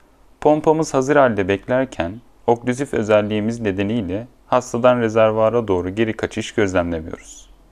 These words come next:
Şimdi pompamızı çalıştırıyorum.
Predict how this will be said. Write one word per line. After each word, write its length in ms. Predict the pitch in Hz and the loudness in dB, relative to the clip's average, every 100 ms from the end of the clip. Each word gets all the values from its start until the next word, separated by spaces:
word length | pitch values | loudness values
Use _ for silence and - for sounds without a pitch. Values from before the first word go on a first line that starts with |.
| _ _ _ _ _ _ - _ _ _ _ _ - | _ _ _ _ _ _ -20 _ _ _ _ _ -18
Şimdi 340 | - 180 160 | -4 0 0
pompamızı 640 | 151 165 160 139 117 123 147 | 2 2 4 2 2 -2 0
çalıştırıyorum. 680 | 135 110 - - 104 90 | 0 0 -2 -2 0 0